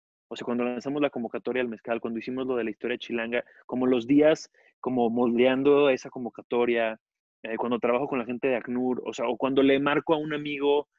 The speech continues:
eh, que sé que está solo, ¿no? Que tiene pedos de ansiedad,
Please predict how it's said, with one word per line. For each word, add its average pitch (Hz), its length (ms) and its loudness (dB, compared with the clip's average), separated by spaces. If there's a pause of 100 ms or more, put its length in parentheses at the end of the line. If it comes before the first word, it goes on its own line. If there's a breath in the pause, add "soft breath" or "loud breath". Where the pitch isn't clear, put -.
(380)
eh, 117 160 -2
que - 120 -8
sé 147 140 0
que - 80 0
está 151 140 0
solo, 139 420 4
¿no? 139 280 -8 (320)
Que 110 280 0
tiene 131 200 -2
pedos 139 240 2
de 131 60 0
ansiedad, 113 460 -2